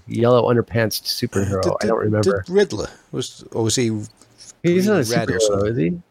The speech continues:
Speaker 2: Well, he's a bad guy, isn't he? But he's still a superhe-, well, he's not a hero, is he? He's a supervillain, isn't he?
Speaker 1: Supervillain, yeah,
Speaker 2: Yeah.
Speaker 1: supervillain would work. They could be superhero slash villain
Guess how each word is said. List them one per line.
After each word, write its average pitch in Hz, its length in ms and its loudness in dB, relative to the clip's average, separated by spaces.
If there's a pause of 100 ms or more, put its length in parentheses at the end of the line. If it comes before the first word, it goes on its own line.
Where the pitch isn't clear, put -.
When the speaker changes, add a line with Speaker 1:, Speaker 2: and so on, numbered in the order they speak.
Speaker 2:
Well, - 80 -8
he's 92 100 -4
a - 40 -12
bad 92 220 -2
guy, 87 160 -4
isn't 85 160 -6
he? - 80 -8
But 160 80 -6
he's 185 100 0
still - 200 0
a - 60 -2
superhe-, - 420 -2
well, 95 160 -2
he's - 140 -6
not 82 120 -4
a - 20 -6
hero, 92 320 -2
is 101 120 -6
he? 78 40 -8
He's - 200 2
a - 20 -6
supervillain, 92 460 -4
isn't - 260 -6
he? - 60 -12 (160)
Speaker 1:
Supervillain, 160 800 0
yeah, 135 180 2
Speaker 2:
Yeah. 113 60 0
Speaker 1:
supervillain 170 580 2
would 131 120 4
work. 127 380 0 (800)
They 175 100 2
could 208 160 2
be 208 200 2
superhero 180 1160 0
slash 151 400 0
villain 117 720 0